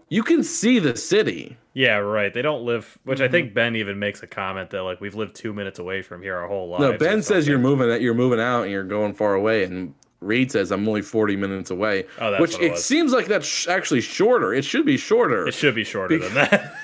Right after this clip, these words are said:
Speaker 2: <laughs>
Speaker 1: because you can see the city from Reed's house.
Speaker 2: Yeah, it was
Speaker 3: It's
Speaker 2: actually
Speaker 3: probably just, like, travel, uh, in big cities takes long.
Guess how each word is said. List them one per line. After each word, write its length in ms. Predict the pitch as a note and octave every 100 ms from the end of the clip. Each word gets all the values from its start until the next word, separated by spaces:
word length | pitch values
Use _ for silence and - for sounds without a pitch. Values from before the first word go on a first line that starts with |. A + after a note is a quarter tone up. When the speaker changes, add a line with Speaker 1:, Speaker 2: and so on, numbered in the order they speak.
| -
Speaker 2:
<laughs> 140 | G#5+
Speaker 1:
because 420 | - - G3+ D#3
you 100 | G3
can 180 | B3+ A#3
see 400 | - - B3+ C#4+
the 140 | F#3+ D#3
city 400 | - C4+ A3+ C#3+
from 720 | - - F3 G#3 F#3 D3+ B2+
Reed's 380 | C3 F#3 E3 -
house. 560 | F3 C#3 D#2 - -
Speaker 2:
Yeah, 280 | A2 G#2+ G#2 -
it 120 | C#3
was 200 | C#3+ C#3
Speaker 3:
It's 40 | D#3+
Speaker 2:
actually 140 | E3
Speaker 3:
probably 220 | E3+ D#3+
just, 220 | C#3+ C#3+ -
like, 380 | C#3 A#2 - -
travel, 720 | - C3 A2+ A2 A2 G#2+ - - G#1
uh, 380 | D#2+ A2 G#2 G#2 -
in 260 | B2 A#2 A2
big 220 | A2 G2
cities 360 | - A2 G2+ G2+
takes 420 | - G2+ F2 -
long. 380 | G2 F#2 F#2 F#2